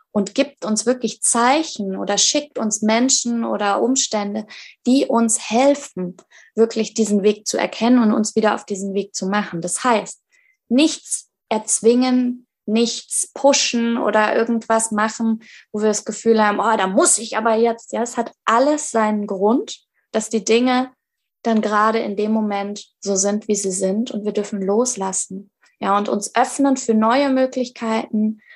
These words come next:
und vielleicht auch für totale Veränderungen, ja, je nachdem, was sich zeigt. Weil der Verstand ist begrenzt und wir wissen nicht immer, was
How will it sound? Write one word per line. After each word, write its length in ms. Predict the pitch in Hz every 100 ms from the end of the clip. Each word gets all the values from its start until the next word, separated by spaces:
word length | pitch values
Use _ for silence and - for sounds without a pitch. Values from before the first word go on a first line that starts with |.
| - _
und 100 | 214
vielleicht 400 | - 233 226 220
auch 60 | 220
für 240 | - 220
totale 440 | 220 233 - 302 349
Veränderungen, 720 | - - 311 311 240 185 185
ja, 120 | 214
je 160 | 247 127
nachdem, 380 | 262 254 262 240
was 160 | 226
sich 180 | 240 -
zeigt. 420 | - 240 220 - _ _ _ _ _ _ _
Weil 340 | 208 208 214 - - -
der 220 | 214 208
Verstand 480 | 208 220 233 247 269
ist 160 | 262
begrenzt 580 | - - 220 247 269 -
und 160 | 214 208
wir 120 | 208
wissen 280 | 277 - 165
nicht 200 | 269 -
immer, 320 | 349 359 208
was 360 | 202 - -